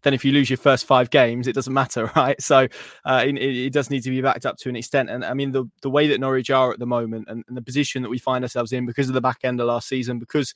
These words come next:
it turned so toxic in the way that it did, we start the season feeling like we're kind of teetering on an edge, really, and kind of people are waiting to see what side this falls,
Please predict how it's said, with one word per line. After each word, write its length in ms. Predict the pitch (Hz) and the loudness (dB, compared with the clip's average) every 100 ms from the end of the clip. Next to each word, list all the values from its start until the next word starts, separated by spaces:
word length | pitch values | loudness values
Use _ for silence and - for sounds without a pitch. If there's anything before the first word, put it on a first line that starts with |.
| - - _ - | -18 -20 _ -6
it 180 | 143 - | -6 -6
turned 580 | - 143 135 131 127 - | 2 4 4 -2 -4 -10
so 260 | - 151 143 | -4 2 4
toxic 580 | - 143 - 135 127 127 | 2 -2 -2 -6 -6 -6
in 80 | |
the 80 | 123 | -2
way 140 | 127 123 | 0 0
that 160 | 113 | -2
it 140 | 110 117 | -6 0
did, 340 | 135 107 107 _ _ _ _ _ _ _ 147 | 0 0 -8 _ _ _ _ _ _ _ -4
we 140 | 156 | -2
start 300 | - 156 147 | 4 4 4
the 60 | 135 | 2
season 360 | 147 139 135 | 0 0 -2
feeling 340 | - 147 135 131 | 0 0 0 -2
like 200 | 131 110 | -4 -4
we're 100 | 123 | -4
kind 220 | 139 127 | -4 -4
of 60 | |
teetering 420 | - 135 - 135 127 | -2 -4 -2 -4 -2
on 80 | |
an 80 | 123 | -2
edge, 360 | 127 120 101 - | 0 -2 -4 -6
really, 340 | 117 113 110 110 | -4 -4 -4 -6
and 140 | 120 | -6
kind 160 | 131 127 | -6 -4
of 60 | |
people 240 | 139 123 127 | -4 -2 0
are 40 | |
waiting 300 | 127 127 123 | 0 0 -2
to 100 | 123 | -8
see 220 | - 131 | -6 -4
what 260 | 123 123 - _ - | 0 0 -2 _ -14
side 540 | - - 127 120 113 | -8 2 2 2 -2
this 180 | 127 - | -6 -8
falls, 600 | - 135 120 107 110 | -4 -2 -2 -4 -12